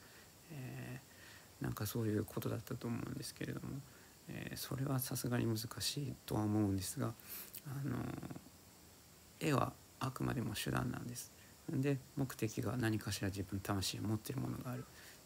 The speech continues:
で、それを、あ、まあ、探し出すということなんですね。うん。絵を描きたいっていうものは、その、やはり絵の世界っていうものをいろいろ、えー、誘惑されたり、えー、動員されたりします。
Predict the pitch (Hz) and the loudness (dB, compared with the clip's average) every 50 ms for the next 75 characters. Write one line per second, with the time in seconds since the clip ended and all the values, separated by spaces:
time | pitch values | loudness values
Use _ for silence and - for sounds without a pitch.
0 | - 147 139 127 - 131 139 131 123 127 135 - - - - - - - - 131 | -6 -4 -4 -2 -2 0 2 2 2 2 0 -2 -10 -18 -18 -12 -8 -6 -4 -4
1 | 110 - - - 104 98 92 90 - - 110 - - - - 123 117 113 - - | -4 -4 -4 -4 -4 -4 -4 -4 -4 -4 -2 -4 -4 -2 -2 -2 -2 -2 -4 -6
2 | 120 - - - - - - 135 - - - 151 120 113 - - - - - - | -6 -4 -4 -4 -4 -4 -6 -6 -8 -6 -4 -4 -4 -4 -6 -12 -18 -18 -18 -18
3 | - - - - - - - - - - - - - - - - - - - - | -18 -18 -18 -18 -18 -18 -18 -18 -18 -18 -18 -18 -18 -18 -16 -14 -14 -14 -14 -14
4 | - - - - - - - 123 117 117 120 117 123 143 139 131 123 143 151 165 | -16 -16 -18 -16 -12 -8 -6 -6 -4 -4 -6 -8 -8 -8 -8 -8 -8 -8 -8 -10
5 | - - - - - - - - - - - - - - - - - - - - | -12 -16 -18 -18 -18 -18 -18 -18 -18 -18 -18 -16 -14 -14 -14 -14 -14 -16 -16 -16
6 | - - - - - 143 147 147 151 - - 78 - - - - - - - 131 | -16 -14 -4 4 4 6 6 6 4 4 4 2 2 0 -2 0 2 2 2 0
7 | - - - - - 117 107 107 104 104 101 98 101 - - - - - - - | -4 -8 -2 4 6 6 8 8 8 8 6 6 4 4 2 2 0 0 0 0
8 | - - - - - - - - - - - 123 127 123 120 123 - - 120 113 | 0 0 0 0 -2 -4 -6 -6 -6 -2 2 4 4 6 6 4 4 4 4 6
9 | 110 104 101 - 120 107 - - 117 113 - - - 120 113 117 117 107 - - | 6 6 4 4 2 2 4 2 2 2 0 0 0 0 2 2 0 0 0 -2
10 | 104 - - 110 110 107 107 107 101 - - - - - - - - - - 123 | -2 -2 0 4 4 6 6 6 4 2 0 -6 -12 -12 -12 -14 -12 -6 -4 -2
11 | 113 110 120 123 123 - 107 107 104 104 101 92 - - - 131 127 - - - | 0 0 0 -2 0 2 4 6 6 6 4 4 2 0 0 0 -2 0 -2 -2
12 | - - - - - - - - 123 120 120 120 120 117 120 120 120 117 117 117 | -2 0 0 -2 -2 -6 -6 -6 -4 -4 -2 -2 -2 -2 -2 -2 -2 -2 -2 -2
13 | 120 120 120 120 120 131 127 - 104 104 101 98 98 - - 120 110 - - 123 | -4 -4 -4 -2 -2 -2 -2 0 2 2 2 2 2 0 -2 -2 -4 -4 -4 -4
14 | 120 - - - 131 139 - - - | -2 -4 -4 -2 -2 -2 -2 -2 -4